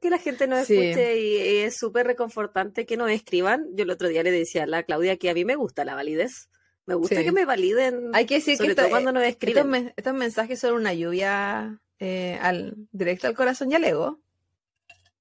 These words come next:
Speaker 1: Mm.
Speaker 2: Yo me siento
Speaker 1: Sí.
Speaker 2: la... Es la J-Lo la que hacía, te dan esa película que se tira el agua por encima contra una silla.
Speaker 1: No,
Speaker 2: Y
Speaker 1: Demi
Speaker 2: que
Speaker 1: Moore.
Speaker 2: No, no, esa otra película.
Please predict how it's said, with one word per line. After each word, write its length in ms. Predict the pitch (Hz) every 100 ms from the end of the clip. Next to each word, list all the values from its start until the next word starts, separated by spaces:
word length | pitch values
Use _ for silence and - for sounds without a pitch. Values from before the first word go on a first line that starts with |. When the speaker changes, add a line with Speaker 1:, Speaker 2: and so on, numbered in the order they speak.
| _ _
Speaker 1:
Mm. 220 | 170 185
Speaker 2:
Yo 80 | 208
me 80 | 214
siento 800 | 226 220 233 220 214 202 196 190 -
Speaker 1:
Sí. 180 | -
Speaker 2:
la... 920 | 175 185 185 180 175 170 165 - 190 _ _ _ _ -
Es 100 | 254
la 100 | 359
J-Lo 500 | 330 294 247 185 214
la 160 | 277
que 140 | 277 277
hacía, 640 | 277 302 285 277 - - 247
te 80 | 247
dan 160 | 262
esa 200 | 262 262
película 440 | 226 240 240 269 -
que 80 |
se 100 | 247 214
tira 160 | 240
el 80 | 214
agua 240 | 165 226 247
por 100 | 220
encima 340 | 226 240 226
contra 240 | 226 226
una 140 | 214 220
silla. 400 | - 240 262 302 _ _ _ _ _ _ _ _ _ _ _
Speaker 1:
No, 520 | - 196 196 151 156 _ _ -
Speaker 2:
Y 100 | 202
Speaker 1:
Demi 160 | 190 202
Speaker 2:
que 100 | 180
Speaker 1:
Moore. 260 | 196 196 _ _ _ _ _ _
Speaker 2:
No, 540 | - 214 226 254 294 320
no, 80 | 311
esa 220 | 285 247
otra 160 | 254
película. 400 | 247 269 247 202